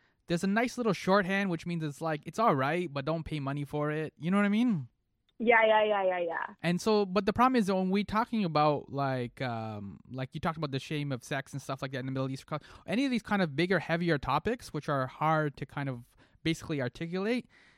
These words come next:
Speaker 1: if your story can give people a metaphor or a language to properly talk about that without being embarrassed,
Speaker 2: Mm-hmm.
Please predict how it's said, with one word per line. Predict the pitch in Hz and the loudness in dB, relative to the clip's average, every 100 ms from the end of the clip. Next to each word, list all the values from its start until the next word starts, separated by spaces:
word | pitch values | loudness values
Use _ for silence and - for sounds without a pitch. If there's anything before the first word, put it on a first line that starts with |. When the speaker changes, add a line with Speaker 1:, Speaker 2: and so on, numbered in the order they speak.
| - | -10
Speaker 1:
if | 156 - | -10 -4
your | 196 | -4
story | - - 175 170 | -4 0 2 2
can | 156 143 | -2 -4
give | 156 - | -4 -4
people | - 170 147 135 127 - | -8 -8 -6 -6 -6 -8
a | 127 | -6
metaphor | 139 160 151 - 139 131 123 117 _ | 0 2 2 -2 -2 0 0 -2 _
or | - 139 135 135 131 - | -8 -2 0 2 0 -2
a | 120 | -6
language | 131 147 175 143 117 101 - _ _ _ - | -4 -2 -2 -2 -4 -8 -18 _ _ _ -12
to | 139 | -2
properly | 160 156 147 135 | 0 2 -2 -2
talk | 165 165 | -2 -2
about | 135 123 | -2 -2
that | 120 110 | -4 -4
without | 139 151 143 | 0 2 2
being | 135 139 | 0 -4
embarrassed, | 127 117 135 139 117 - - _ _ _ _ - | -4 -2 0 0 -2 -8 -20 _ _ _ _ -12
Speaker 2:
Mm-hmm. | 214 208 202 | -10 -10 -12